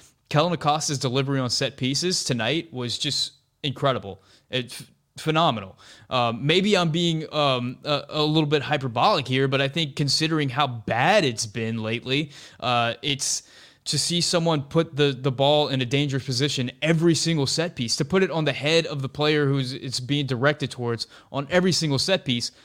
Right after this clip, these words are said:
just changed everything for the U S. We were able to score, uh, two goals in fairly quick succession in the first half because we were able to get dangerous set pieces in.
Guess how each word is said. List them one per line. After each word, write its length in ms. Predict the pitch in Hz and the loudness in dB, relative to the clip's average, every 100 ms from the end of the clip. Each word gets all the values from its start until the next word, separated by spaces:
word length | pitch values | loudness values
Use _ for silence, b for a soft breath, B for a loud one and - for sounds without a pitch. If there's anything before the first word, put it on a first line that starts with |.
| b | b
just 200 | 285 269 | -6 -4
changed 300 | - 269 240 | 0 2 2
everything 380 | 220 269 214 135 | 2 0 -2 -2
for 120 | 117 113 | -2 -4
the 100 | 113 | -2
U 200 | 113 104 | -2 -2
S. 200 | - 143 | -2 -2
We 120 | 175 | 2
were 100 | 180 | 4
able 180 | 180 165 | 4 2
to 80 | |
score, 520 | 151 - 175 185 175 - B B | 0 0 4 4 4 -2 B B
uh, 180 | - 160 | 0 0
two 260 | - 208 202 | 0 -2 0
goals 400 | 160 202 190 143 | 2 2 2 0
in 260 | - 151 | -2 -4
fairly 420 | - - 185 214 160 | -4 0 4 4 2
quick 320 | - 190 - | 2 0 0
succession 520 | 131 - 170 - 143 | -4 0 0 0 -2
in 80 | 139 | -2
the 60 | |
first 320 | - 175 147 143 | -2 -2 -2 0
half 360 | 160 143 - B B - | 2 2 -2 B B -6
because 300 | 165 196 151 | -2 0 0
we 140 | 180 | 0
were 140 | 185 185 | 0 2
able 180 | 185 170 | 2 0
to 60 | |
get 260 | 143 180 131 | 2 0 2
dangerous 400 | 156 175 156 143 | 0 0 0 0
set 240 | 185 143 | -2 -2
pieces 340 | 180 196 170 117 | -4 -2 -2 -2
in. 180 | 101 | -4